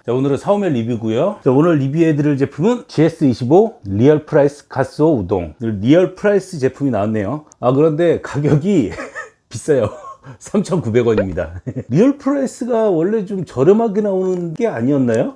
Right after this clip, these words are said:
저는 그런 걸로 알고 있는데, 리얼 프라이스가 지에스 피비 브랜드잖아요. 그래서 좀 저렴하게 나오는 걸로 알고 있었는데, 삼천구백 원이면은, <laughs> 아, 일반 뭐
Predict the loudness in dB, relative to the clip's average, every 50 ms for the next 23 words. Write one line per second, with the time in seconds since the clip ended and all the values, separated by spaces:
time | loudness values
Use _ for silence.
0 | _ -4 -2 0 0 0 0 0 2 2 4 4 4 4 6 6 4 4 4 2
1 | 0 0 0 0 0 0 0 0 0 0 -2 -2 2 4 4 4 4 2 0 0
2 | 0 0 0 -2 -2 0 0 0 0 0 0 2 2 2 0 -4 -4 -4 -4 -4
3 | -6 -8 -4 -4 -4 -2 0 0 0 0 0 -2 -4 -4 -4 -4 -2 -2 -2 -2
4 | -2 -2 -2 -2 2 4 4 4 4 4 2 2 2 0 -2 -6 -8 -6 -4 -2
5 | 0 2 4 4 4 2 2 2 0 0 0 0 0 0 0 2 4 4 6 4
6 | 4 2 0 -4 -4 -4 -4 -2 -2 0 0 0 -2 -2 -4 -6 -6 -6 -4 -4
7 | -2 -2 -2 -2 -2 2 4 4 4 6 4 2 0 0 -2 0 0 0 0 0
8 | -2 -2 -4 -4 -6 -10 -8 -4 0 0 0 0 2 2 2 2 2 2 0 0
9 | -2 -6